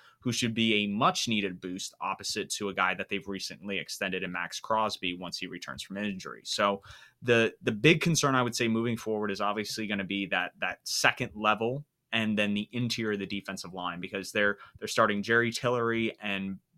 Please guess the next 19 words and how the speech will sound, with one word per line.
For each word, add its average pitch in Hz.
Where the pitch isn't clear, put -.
Bi-, 98
Bilal 110
Nichols. 196
Uh, 104
they 110
were 110
starters 120
last 113
year. 117
They're 107
returning 104
this 104
year, 101
but 95
I, 80
they, 143
they 139
aren't 131
really 113